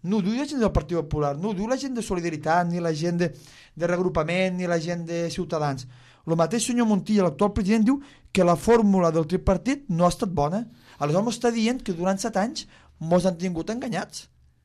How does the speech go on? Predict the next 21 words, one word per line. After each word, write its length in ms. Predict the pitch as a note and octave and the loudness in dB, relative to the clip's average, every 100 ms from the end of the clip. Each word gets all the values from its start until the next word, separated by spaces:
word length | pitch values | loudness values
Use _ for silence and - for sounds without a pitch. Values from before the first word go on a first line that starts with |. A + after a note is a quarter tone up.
| _ | _
perquè 280 | - D#3+ D3 | -2 -2 -4
si 100 | D3 | -6
no 80 | D#3 | -6
ha 60 | |
estat 180 | D3+ F#3 | -4 -4
bona, 300 | F3+ G#3 B3+ | 2 2 2
durant 160 | A#3+ F#3 | 0 -2
set 160 | F3 D3+ | -2 -6
anys 200 | F#3 G#3+ | -6 -4
este 160 | B3+ | -4
país 260 | - D#3 D#3 | -2 -2 -2
ha 80 | A3 | -4
perdut 300 | - A#3 A3+ | -4 -4 -6
el 60 | - | -6
temps. 260 | B3+ - - _ _ _ - - | -8 -12 -20 _ _ _ -20 -14
I, 120 | - C#3+ | -8 -6
si, 200 | - - | -6 -4
i 60 | D3 | -4
així 140 | C3 - | -4 -6
s'ha 120 | D3 | -8
demostrat, 480 | F#3+ G#3 - A3 | -6 -6 -4 -6